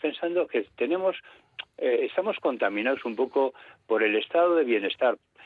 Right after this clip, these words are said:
que todo hay que pedir a papá Estado que nos solucione los problemas, ¿no? Yo creo que tenemos que asumir también los ciudadanos un tanto las cuotas de responsabilidad que tenemos cada uno de nosotros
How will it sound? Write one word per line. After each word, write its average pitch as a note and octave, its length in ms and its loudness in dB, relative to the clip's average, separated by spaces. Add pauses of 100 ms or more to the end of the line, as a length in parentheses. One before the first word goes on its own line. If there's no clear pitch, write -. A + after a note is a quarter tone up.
(140)
que - 140 -2
todo G3 240 0
hay F#3+ 60 0
que E3 120 -2
pedir D3 280 2
a - 60 2
papá D3 280 0
Estado C3+ 420 0
que G#2 140 -4
nos F#2 140 -6
solucione G2+ 420 -4
los F#2+ 260 0
problemas, F2+ 360 -4
¿no? C3+ 160 -12 (360)
Yo D3+ 160 0
creo A3 180 2
que F#3 100 2
tenemos E3+ 420 0
que C3+ 80 2
asumir B2+ 360 -2
también C3+ 280 0
los B2+ 100 -2
ciudadanos C#3 440 2 (320)
un C3+ 100 -6
tanto D#3+ 320 -2
las A#2+ 200 0
cuotas F3+ 320 0
de D3 100 2
responsabilidad A#2 760 0 (300)
que A2 140 -2
tenemos F3 420 0
cada C#3 220 2
uno E3 180 2
de E3 100 2
nosotros D#3+ 460 0